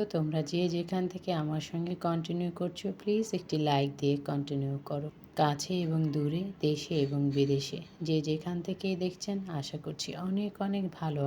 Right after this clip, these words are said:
আছেন। নতুন দিনের আরও একটা নতুন ব্লগে সবাইকে ওয়েলকাম করছি আমাদের গল্পগাথা থেকে আমি রুবা। বন্ধুদের সঙ্গে গল্প করতে করতে আমরা কিন্তু পৌঁছে গিয়েছি ধানমন্ডি আড়ংয়ের নতুন আউটলেটে। ঢুকে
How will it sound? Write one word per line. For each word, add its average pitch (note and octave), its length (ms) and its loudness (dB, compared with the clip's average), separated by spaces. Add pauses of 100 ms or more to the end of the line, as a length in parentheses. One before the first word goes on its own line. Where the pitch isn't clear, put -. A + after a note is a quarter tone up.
আছেন। - 240 -6 (340)
নতুন G3+ 380 2
দিনের G#3 400 4 (220)
আরও F#3 160 2
একটা F#3 380 0
নতুন E3+ 340 2 (100)
ব্লগে E3 520 4
সবাইকে G3 680 0
ওয়েলকাম F#3 440 0 (140)
করছি - 360 -2 (260)
আমাদের D#3 320 2
গল্পগাথা E3 640 -2
থেকে F#3 320 0 (320)
আমি C#3+ 200 2 (120)
রুবা। C3+ 280 0 (440)
বন্ধুদের G3 420 6
সঙ্গে A3 240 2 (120)
গল্প F3+ 180 0 (140)
করতে G#3 320 2
করতে G#3 260 0 (240)
আমরা E3 200 4
কিন্তু D3+ 280 -2 (120)
পৌঁছে D#3+ 360 0
গিয়েছি F3+ 320 0 (220)
ধানমন্ডি D3 540 0 (280)
আড়ংয়ের D3+ 400 0 (100)
নতুন C#3+ 220 0 (140)
আউটলেটে। C#3+ 440 -6 (380)
ঢুকে F#3+ 380 4